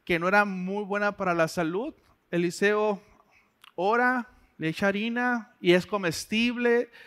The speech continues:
Llega después alguien, ofrece sus primicias. Es poco, no va a alcanzar para todos. Ora, está la multiplicación de los alimentos.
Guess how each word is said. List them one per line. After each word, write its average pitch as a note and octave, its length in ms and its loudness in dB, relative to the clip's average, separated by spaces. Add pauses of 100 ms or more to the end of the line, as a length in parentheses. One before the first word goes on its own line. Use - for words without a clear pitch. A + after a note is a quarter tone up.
(200)
Llega G3+ 340 4
después G3 380 0
alguien, G3+ 320 2
ofrece F#3 320 -4
sus F#3 180 -8
primicias. A#3+ 720 -2 (540)
Es F#3+ 180 2
poco, G#3 240 -4
no G3 100 -4
va G3+ 80 2
a - 20 4
alcanzar F#3 420 -2
para F#3 260 0
todos. G3 380 -6
Ora, B3 480 4
está F#3+ 260 0
la G#3 160 2
multiplicación G3+ 1300 -4 (100)
de F3+ 400 0
los F3 200 -4
alimentos. A3+ 920 -2